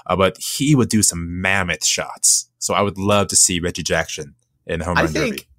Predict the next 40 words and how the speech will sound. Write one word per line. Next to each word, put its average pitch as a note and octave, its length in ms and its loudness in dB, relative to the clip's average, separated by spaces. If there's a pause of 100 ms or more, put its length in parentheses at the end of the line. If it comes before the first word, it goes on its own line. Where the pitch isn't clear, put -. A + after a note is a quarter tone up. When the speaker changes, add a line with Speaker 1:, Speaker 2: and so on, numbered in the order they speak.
(200)
Speaker 2:
I C#3 80 2
Speaker 1:
today. - 100 0
Speaker 2:
think A3 180 -6
you C#3+ 80 0
nailed C3+ 300 2
it. A#2+ 180 2
I, C3 180 4
I'm, C#3+ 300 2
I'm C3 200 -4
racking D3+ 320 0
my C#3 160 2
brain. B2 480 0
I A#2 80 4
don't D3 180 2
know C3+ 180 4
if C#3 120 -2
there's B2+ 200 0
another A#2+ 360 0
player A#2 380 2
that G#2 140 -2
I G#2 80 0
would G#2+ 160 -2
love A2 240 4
to A#2 60 2
Speaker 1:
Oh, - 20 -2
Speaker 2:
watch G#2+ 280 -2
crank G#2+ 220 -6
more A2 160 -8
home A2+ 100 -2
Speaker 1:
I G#2 120 4
Speaker 2:
runs G#2 160 -8
than, G2+ 280 -10
than G#2+ 120 -6
Reggie G#2 260 -2
Jackson. G2+ 280 0
Who C3 120 0
do B2+ 60 4
you A2+ 100 4
have? G2+ 240 2
Speaker 1:
Yeah. D2+ 260 2